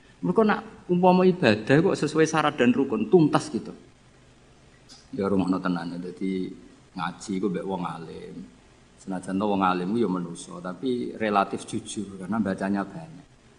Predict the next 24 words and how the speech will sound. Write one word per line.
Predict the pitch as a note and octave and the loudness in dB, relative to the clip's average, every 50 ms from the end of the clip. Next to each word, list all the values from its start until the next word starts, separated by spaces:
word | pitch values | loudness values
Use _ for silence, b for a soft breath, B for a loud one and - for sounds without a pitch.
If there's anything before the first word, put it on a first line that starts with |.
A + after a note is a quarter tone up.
| _ - | _ -16
Sehingga | - - F#2+ F2+ G#2 G#2 G2 | -10 -6 -2 0 0 2 0
referensinya, | F#2+ - - F#2+ F#2+ F#2 F#2 F2 - F#2 F#2 G2 G2+ B2 - - - - - _ _ _ - _ _ _ _ _ - - - _ - | 0 -2 -2 -2 -2 -2 -4 -4 -4 -2 -2 -2 -2 -4 -6 -10 -16 -20 -20 _ _ _ -20 _ _ _ _ _ -20 -20 -20 _ -12
saya | - - A#2+ | -6 -2 -2
tuh | C#3 C#3 F3 D#3+ | 0 0 0 0
baca | B2+ A2+ G#2 A#2 | 2 0 0 0
Hanafi | A#2 G#2+ - A#2+ A#2+ B2 A#2+ B2 - D#3 | -2 -2 -2 0 0 0 0 0 -2 -4
tuh | C#3+ D#3 - | -4 -4 -6
banyak | - G#2+ G2 G2 G2 | -6 -6 -6 -6 -6
sih. | - - - - - - _ _ - - _ _ - _ _ _ _ _ - - - | -10 -14 -20 -20 -20 -20 _ _ -20 -20 _ _ -20 _ _ _ _ _ -20 -20 -20
Said | - - A#2+ A#2+ B2+ | -4 0 2 2 2
Muhammad | C3 C3 - - D#3+ D#3 A#2+ G2+ F#2 - | 2 2 2 2 2 4 2 0 0 -2
itu | A#2 A2 C#3+ D3 | -4 -4 0 0
mazhabnya | C#3 B2 G2+ G2+ A2+ A#2 C#3 C#3+ | 2 2 2 0 2 2 4 4
Maliki, | C3+ C3+ B2+ C3 C3 C3 - - - - - - - | 4 4 2 2 2 0 -2 -4 -10 -14 -14 -8 -4
tapi | C3 D#3+ E3+ | -2 -2 0
beliau | E3 - D3 D3+ E3 F#3+ | 0 0 2 4 4 2
sering | G3+ - - A#3+ A#3 - C4 C4 B3 A3 | 2 0 -4 -6 -6 -4 -4 -2 -2 -2
cerita | - - - A#2 A2+ | -2 0 2 4 4
mazhab | A2 G#2 F#2+ G#2 F#2 - | 4 4 2 -2 -2 -2
Hanafi. | G2+ F#2 F2+ E2+ F2 - - - - - - - - | -2 -2 -2 -4 -8 -10 -16 -20 -20 -20 -20 -10 -4
Karena | - - D3+ F3 F#3+ | -2 0 0 0 -2
itu | F#3+ G#3 G3 | -2 -4 -2
satu-satunya | - F3 E3+ E3+ E3 D#3 D#3+ D3 D3 D3 C#3+ C#3 C#3 | 0 0 0 0 -2 -4 -4 -4 -2 0 2 2 2
cara | C#3 C3+ A2 F2+ F#2+ G#2+ A2+ C3+ E3 | 2 2 0 0 0 -2 -4 -6 -6